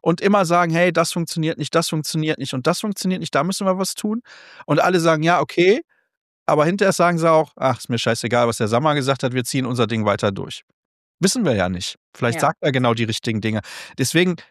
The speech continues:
Speaker 1: tue ich mich immer sehr schwer damit zu sagen, „Ja, was sagt denn eigentlich Sammer?“ Ja, d-, der kann das Richtige sagen, aber sie setzen es nicht um. Dann hilft dir da auch dieser externe Beraterjob eigentlich überhaupt gar nicht.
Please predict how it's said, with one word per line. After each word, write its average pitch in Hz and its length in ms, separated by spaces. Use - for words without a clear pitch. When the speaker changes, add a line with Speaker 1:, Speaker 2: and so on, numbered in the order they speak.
Speaker 1:
tue 190 140
ich - 100
mich 165 140
immer 185 180
sehr 175 180
schwer 165 220
damit 143 240
zu - 120
sagen, 147 280
„Ja, 147 160
was 147 140
sagt 170 240
denn 156 100
eigentlich 135 340
Sammer?“ 170 320
Ja, - 140
d-, 139 240
der 143 100
kann 180 180
das 160 160
Richtige 151 300
sagen, 175 320
aber 147 180
sie 139 100
setzen 160 300
es 139 100
nicht 135 140
um. 190 140
Dann 127 140
hilft 170 240
dir 143 80
da 135 100
auch - 100
dieser 135 260
externe 135 360
Beraterjob 135 560
eigentlich 120 280
überhaupt 123 360
gar 143 200
nicht. 113 280